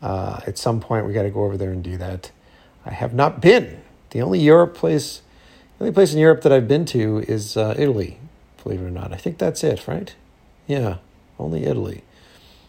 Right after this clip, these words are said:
So, uh, I definitely wanna hit up the U K. I'm excited to have all of you listeners from over there. Um, where should we go if we do go?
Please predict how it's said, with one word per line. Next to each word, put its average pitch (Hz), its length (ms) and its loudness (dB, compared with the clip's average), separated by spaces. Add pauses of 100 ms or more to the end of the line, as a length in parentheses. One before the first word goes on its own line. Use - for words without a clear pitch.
(200)
So, 101 440 -2 (220)
uh, 101 220 -4
I 107 120 -4
definitely 127 420 2
wanna 113 260 0
hit 98 160 -4
up 98 180 -4
the - 80 -8
U 92 180 -6
K. 120 320 2
I'm 107 200 -4
excited 135 680 2
to 123 100 4
have 123 340 4 (140)
all 139 300 8
of 139 180 0
you 139 160 4
listeners 139 520 4
from 139 100 -2
over 139 180 4
there. 143 320 4 (540)
Um, 120 480 2
where 151 220 8
should 185 160 0
we 175 80 4
go 135 340 6
if - 160 -12
we 127 80 0
do 120 180 0
go? 117 320 -4